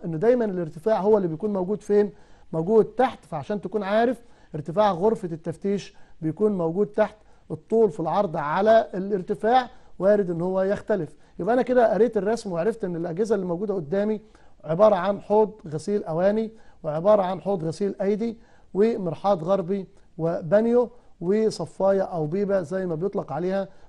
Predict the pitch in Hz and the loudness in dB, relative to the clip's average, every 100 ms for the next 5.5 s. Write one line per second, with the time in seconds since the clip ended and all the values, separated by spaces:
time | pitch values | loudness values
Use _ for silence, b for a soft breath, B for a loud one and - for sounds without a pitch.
0 | - 151 196 175 175 175 190 175 156 202 | -6 -4 -2 -4 -6 -2 -4 -4 -8 -8
1 | 185 - 190 - 170 185 170 135 156 202 | -8 -8 -8 -6 -8 -8 -8 -6 -2 0
2 | 196 b b b 175 170 170 196 175 175 | 0 b b b -8 -6 -4 -4 -4 -6
3 | 180 165 151 160 175 185 185 156 185 185 | -6 -8 -6 -6 -4 -4 -4 -4 -4 -4
4 | b b b 147 180 175 196 190 - - | b b b -6 -6 -4 -6 -4 -10 -4
5 | 202 - 226 226 - | -6 -2 -2 -2 -8